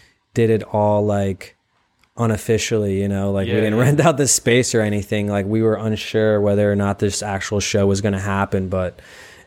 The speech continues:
Speaker 1: you know, it was, it, it, it worked out. Everything was sick. And that's, like, kinda the moments that I really, like, love the most, those, like, kind of, like, spontaneous,
Speaker 2: Mm-hmm.
Speaker 1: you know, shows that, like, you're not really sure if they're gonna happen or not, but when they do,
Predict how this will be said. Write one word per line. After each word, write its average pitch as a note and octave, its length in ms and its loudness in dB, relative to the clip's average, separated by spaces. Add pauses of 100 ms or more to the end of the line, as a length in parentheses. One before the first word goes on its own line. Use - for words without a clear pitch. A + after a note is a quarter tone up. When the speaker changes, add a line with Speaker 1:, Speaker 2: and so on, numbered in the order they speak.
(420)
Speaker 1:
you G2+ 140 0
know, F#2+ 200 0
it G2 140 -2
was, G2 460 0 (240)
it, A2 100 2
it, G2+ 360 0
it A2 40 4
worked G#2 320 2
out. G2+ 240 2
Everything F#2+ 760 -2
was G2 160 -6
sick. G2+ 320 0
And G2 140 -6
that's, G2+ 220 -4
like, G#2 260 0
kinda G2+ 420 -4 (120)
the A2+ 120 0
moments G#2+ 460 0
that G#2 100 2
I G2+ 80 2
really, G2 400 2
like, F#2+ 420 -2 (840)
love G#2+ 260 2
the G#2 100 2
most, G2+ 340 2
those, F#2+ 220 0
like, F#2 240 0
kind G2+ 180 -2
of, F#2+ 80 0
like, F#2+ 160 0
spontaneous, G2 920 -2 (320)
Speaker 2:
Mm-hmm. G2+ 1080 -14
Speaker 1:
you G#2 120 2
know, F#2+ 160 2
shows G2+ 500 2
that, F#2+ 240 0
like, G2 220 -2
you're G2 100 -2
not G2 300 0
really G2+ 200 2
sure G2+ 320 2
if F#2+ 120 -2
they're G2 100 2
gonna F#2+ 180 0
happen G2 380 -2
or G2 100 0
not, F#2+ 280 -2
but G2 80 0
when G2 220 -2
they F#2+ 120 0
do, F#2+ 480 2